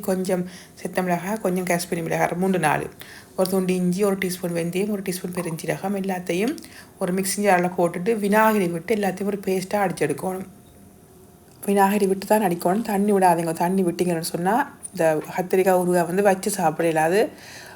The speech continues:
உடனே தி-, உடனே சாப்பிடலாம் வழியே, அப்புறம் நீங்க வச்சு சாப்பிடணும்னு சொன்னா விநாகிரி, விநாகிரி தான் விடணும், தண்ணி பாவிக்கக்கூடாது. அதுக்கு பிறகு நாங்கள் இந்த உப்பு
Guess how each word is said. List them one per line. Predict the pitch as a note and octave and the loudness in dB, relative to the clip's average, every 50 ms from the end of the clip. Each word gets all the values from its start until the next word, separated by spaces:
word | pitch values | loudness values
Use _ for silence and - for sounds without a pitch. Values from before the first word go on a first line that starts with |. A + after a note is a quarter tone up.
| - - - | -12 -4 2
உடனே | F3 F#3+ G3 G#3 G#3 G#3 A3 G#3+ | 4 4 6 6 6 4 4 4
தி-, | - F3+ F#3+ | 4 4 4
உடனே | F#3+ G#3 G#3+ A3 A#3 A#3 A3+ A3 | 6 4 6 6 6 6 6 8
சாப்பிடலாம் | G3+ F#3+ F#3+ F#3+ G3 F#3+ F#3+ F#3 | 8 8 8 8 6 4 4 4
வழியே, | F#3 F3+ G#3 A3 | 4 0 0 0
அப்புறம் | - A3+ G3+ G3 | 0 -2 -2 0
நீங்க | F#3 F3 | 0 0
வச்சு | E3+ E3+ - - - | 0 -2 -2 -6 -2
சாப்பிடணும்னு | - F#3+ F3+ F3+ - F3+ F3+ F3+ F3 F3 | -2 -2 -2 -2 -2 -2 -2 -2 -2 -2
சொன்னா | - F3 G3 G#3 G#3+ A3 | -2 0 2 2 4 4
விநாகிரி, | F#3+ F#3 F3+ F3 F3+ F3+ F#3 E3+ E3 E3 - - - E3+ E3 | 4 4 4 4 4 2 0 -2 -2 -4 -6 -4 -2 -2 0
விநாகிரி | F3+ F3+ F#3 F#3 F#3 F3+ E3+ E3+ | 4 4 4 4 4 2 2 2
தான் | F#3 G3 G3+ | 2 2 2
விடணும், | F#3 E3+ E3 D#3+ E3+ G#3 A#3 - | 2 2 2 2 2 0 -2 -2
தண்ணி | G#3 F#3+ F3+ F#3+ F#3+ G3 G3 | -2 -2 0 2 2 2 2
பாவிக்கக்கூடாது. | F#3+ F#3 D#3 D3+ D#3+ D3+ F3 F3 F3+ F#3 D#3 F3+ A3+ D#4 E4+ - - - - - - - - - - | 2 0 0 -2 -2 -2 -2 -2 0 2 4 4 4 4 2 -4 -14 -18 -16 -16 -16 -16 -10 -2 -2
அதுக்கு | F#3+ G3 G3 G#3+ G3+ | 0 0 0 -2 -2
பிறகு | G3+ A3 A3 A3+ | -4 -6 -4 -2
நாங்கள் | A3+ A3 G3+ G3 F#3+ | 0 4 4 4 4
இந்த | F#3+ F#3+ F#3 | 4 0 0
உப்பு | F#3 - | 0 0